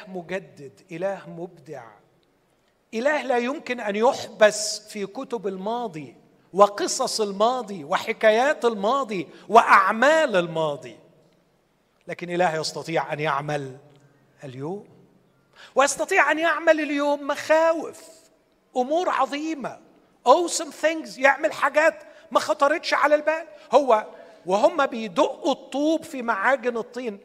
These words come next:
كانوا يحلموا إن البحر يتشق، كانوا يحلموا إن الصخرة تطلع مية، كانوا يحلموا إن السماء تمطر خبز. كانوش يحلموا. قد انتظروا خلاص الرب ففاجأهم بأمور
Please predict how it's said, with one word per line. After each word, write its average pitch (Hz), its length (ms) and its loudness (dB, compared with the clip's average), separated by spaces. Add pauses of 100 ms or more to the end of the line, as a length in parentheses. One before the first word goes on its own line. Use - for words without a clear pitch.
(240)
كانوا 247 220 -4
يحلموا 220 500 -4
إن 220 80 -10
البحر 220 340 -8
يتشق، 247 280 -10 (840)
كانوا 214 240 0
يحلموا 247 480 -6
إن 240 80 -10
الصخرة 240 400 -10
تطلع 240 360 -12
مية، 254 280 -10 (280)
كانوا 226 220 -4
يحلموا 254 440 -6
إن 254 80 -12
السماء 247 420 -6
تمطر 247 440 -6
خبز. - 540 -14 (1400)
كانوش 330 280 -10
يحلموا. - 400 -16 (960)
قد 190 140 -4
انتظروا 208 520 -4
خلاص 190 520 -4
الرب 175 340 -10 (340)
ففاجأهم 151 1300 -6 (480)
بأمور 151 680 -8